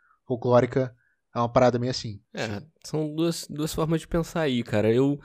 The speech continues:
Speaker 2: eu entendo também o que você pode dizer, acho que pode ser uma possibilidade aí, é, mas eu não ficaria tão certo. Eu, eu só tô falando disso, desse, desse meu, meu ponto de vista,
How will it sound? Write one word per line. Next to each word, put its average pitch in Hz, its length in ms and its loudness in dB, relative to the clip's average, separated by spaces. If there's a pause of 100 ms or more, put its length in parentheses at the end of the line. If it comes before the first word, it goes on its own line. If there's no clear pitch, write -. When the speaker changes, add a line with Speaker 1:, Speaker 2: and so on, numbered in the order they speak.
(280)
Speaker 2:
eu 156 120 4
entendo 151 260 4
também 123 200 2
o - 20 -2
que - 60 -10
você 120 80 0
pode 117 200 4
dizer, 107 260 2
acho 127 280 2
que - 100 -14
pode 113 260 2
ser - 140 -2
uma 107 140 -2
possibilidade 107 800 0
aí, 98 260 -6 (560)
é, 107 340 2
mas 120 240 4
eu 156 80 8
não 170 140 6
ficaria 151 680 2
tão 190 280 0
certo. 117 480 0
Eu, 147 160 2
eu 120 140 2
só - 140 2
tô 214 160 4
falando 139 500 4
disso, 127 340 0
desse, 110 300 0
desse 107 240 -2
meu, 113 280 2
meu 117 200 6
ponto 110 240 -2
de 110 120 2
vista, 127 460 0